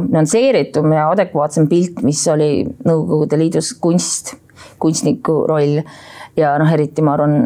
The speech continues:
on see vajalik ka, noh, Eesti rahvale, et, et sa tegelikult saad aru, et need, just nimelt need armastatud klassikud, kelle hinnad on praegu tippu läinud, o-, kunstioksjonitel, ma ei tea, Laapin, Arrak, väga paljud teised, et nad olid osa millestki väga palju suuremast.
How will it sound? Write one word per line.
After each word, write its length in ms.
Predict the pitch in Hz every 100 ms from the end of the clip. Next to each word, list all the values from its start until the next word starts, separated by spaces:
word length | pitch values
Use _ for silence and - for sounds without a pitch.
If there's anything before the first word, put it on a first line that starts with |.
| -
on 160 | - 160
see 80 | 160
vajalik 400 | 156 147 151 -
ka, 160 | 165 151 156
noh, 360 | - - - 147
Eesti 240 | 175 -
rahvale, 460 | 190 247 - 151 160
et, 140 | 175 -
et 100 | 175
sa 120 | 165
tegelikult 480 | 170 196 190 143 -
saad 140 | 170 185
aru, 140 | 190 143
et 100 | 151
need, 200 | 147 - - - -
just 180 | - 175
nimelt 220 | 190 160
need 160 | 156 151
armastatud 460 | 165 170 160 156 156
klassikud, 480 | 180 196 175 - -
kelle 160 | 147
hinnad 320 | 165 170 143
on 80 | 143
praegu 320 | 147 151 151 160 156 - - - - 82 -
tippu 320 | 226 - 165
läinud, 400 | 151 151 147 -
o-, 240 | 147 143 -
kunstioksjonitel, 800 | 190 190 165 170 - 180 143 -
ma 140 | 156 151
ei 60 |
tea, 80 | 147
Laapin, 300 | 165 170 151
Arrak, 320 | 160 170 - - - - - 175
väga 160 | 175
paljud 220 | 170 156 170
teised, 320 | 196 214 143
et 160 | -
nad 160 | 147 143
olid 240 | 151 147
osa 220 | 165 175 151
millestki 320 | 156 139 170
väga 160 | 185 175
palju 200 | 151 156
suuremast. 560 | 202 170 - - -